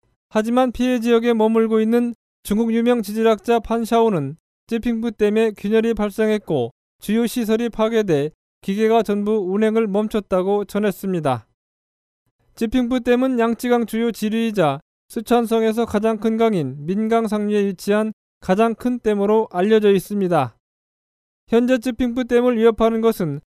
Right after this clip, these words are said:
댐 자체의 균열뿐 아니라 상류에 위치한 진앙지 원찬현 주변 댐들의 붕괴입니다. 수촨성의 지질학자 양용은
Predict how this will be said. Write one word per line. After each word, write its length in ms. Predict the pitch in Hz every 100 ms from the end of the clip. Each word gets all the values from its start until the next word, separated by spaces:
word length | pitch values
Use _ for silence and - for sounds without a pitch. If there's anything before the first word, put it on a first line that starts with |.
| _ _
댐 220 | 220 240
자체의 420 | 220 214 226 233
균열뿐 500 | 226 208 220 - 220
아니라 480 | 208 208 196 165 131 - _ _
상류에 500 | - 233 240 247 220
위치한 400 | 208 - 226 226
진앙지 600 | - 214 220 220 226 233
원찬현 560 | 190 202 208 220 233 220
주변 340 | 208 214 226
댐들의 520 | 208 202 190 202 220 208
붕괴입니다. 800 | 190 214 214 202 185 143 120 113 _ _ _ _ _ _ _ _ _ _ _ -
수촨성의 580 | 226 247 247 240 262
지질학자 680 | 214 220 233 233 - 247 226
양용은 540 | 190 214 233 185 143